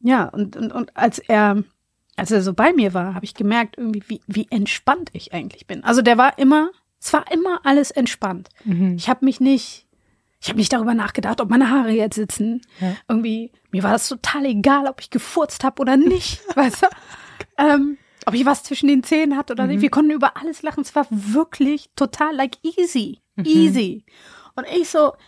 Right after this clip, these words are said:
Speaker 1: ey, sag mal, warum erliegen wir eigentlich der Vorstellung, dass es immer total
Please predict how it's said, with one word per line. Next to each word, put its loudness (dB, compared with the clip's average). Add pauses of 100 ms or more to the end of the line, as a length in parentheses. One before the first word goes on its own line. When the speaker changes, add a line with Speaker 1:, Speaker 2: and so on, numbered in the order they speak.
(160)
Speaker 1:
ey, -2
sag -4
mal, -2 (680)
warum 2
erliegen 2
wir 0
eigentlich -8
der -4
Vorstellung, -4 (240)
dass -4
es -6
immer 4
total -4